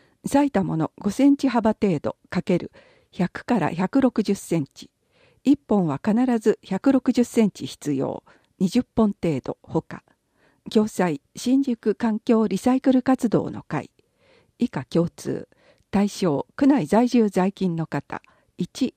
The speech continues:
二は在学も可。一は十名、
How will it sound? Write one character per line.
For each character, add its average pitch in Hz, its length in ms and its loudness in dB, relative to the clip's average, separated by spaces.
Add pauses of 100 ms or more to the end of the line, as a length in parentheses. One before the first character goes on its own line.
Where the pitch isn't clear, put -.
二 247 140 6
は 175 220 -2
在 202 240 2
学 202 260 0
も 156 180 -4
可。 - 160 -8 (540)
一 - 240 2
は 226 160 2
十 202 240 6
名、 135 320 -4